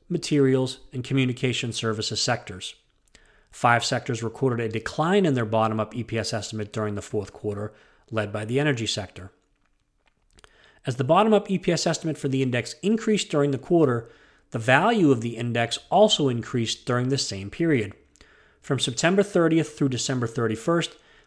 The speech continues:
the value of the index increased by eleven point seven percent. The fourth quarter marked just the third quarter in the past twenty quarters in which the bottom-up E P S estimate for the index and the value of the index both increased during the quarter.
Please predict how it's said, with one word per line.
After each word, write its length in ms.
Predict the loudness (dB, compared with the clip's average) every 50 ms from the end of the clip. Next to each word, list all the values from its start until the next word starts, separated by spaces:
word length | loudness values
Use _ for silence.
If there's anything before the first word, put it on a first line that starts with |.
| _ -12
the 80 | -4
value 400 | 0 2 2 4 2 2 2 0
of 80 | 0 0
the 140 | 0 0 2
index 320 | 2 2 2 0 -2 -4
increased 420 | -10 -10 -6 -4 -2 -2 -2 -2 -4
by 140 | -4 -4 -4
eleven 400 | -4 -2 0 0 0 0 -2 -4
point 320 | -4 -2 -2 -2 -2 -4
seven 340 | -4 -4 -4 -2 -2 -4 -6
percent. 460 | -6 -6 -6 -4 -4 -6 -8 -10 -14 _ _ _ _ _ _ _ _ _ _ _ _ -14
The 80 | -6
fourth 300 | 6 10 10 10 10 10
quarter 280 | 8 6 6 8 6 6
marked 380 | 6 6 6 6 4 4 2
just 260 | 0 0 0 0 -2 -6
the 80 | -8
third 420 | -8 0 4 6 6 6 6 4 0
quarter 380 | 2 4 6 6 6 6 2
in 120 | 0 -2 -6
the 60 | -6
past 400 | -2 0 0 0 0 0 -2 -4
twenty 300 | 0 2 2 4 2 2
quarters 560 | 0 2 4 6 6 6 4 2 0 -4 -4 -4
in 120 | -6 -6 -4
which 200 | -4 -4 -6 -8
the 80 | -4
bottom-up 500 | 0 4 4 4 4 4 0 -2 -2 -4
E 80 | -4 -4
P 180 | -2 -2 -2
S 140 | -2 0 0
estimate 320 | -2 -2 -2 -4 -6 -6 -4
for 120 | -4 -4
the 120 | -2 -2
index 380 | -2 -2 -4 -4 -6 -6 -8 -12 -14 _ -8 -4
and 300 | -2 0 2 2 2 2
the 40 |
value 420 | 2 0 0 2 2 2 4 4 2
of 100 | 2 0
the 120 | -2 -4
index 380 | -4 -4 -6 -6 -8 -8 -10 -14 -16 -20 _ _ _ -18
both 380 | -4 2 4 4 4 4 0 -4 -4
increased 600 | -2 -2 -2 -2 -2 -2 -2 -2 -2 -4 -6 -6
during 220 | -6 -4 -4 -6
the 100 | -6 -8
quarter. 400 | -10 -10 -10 -10 -10 -14 -18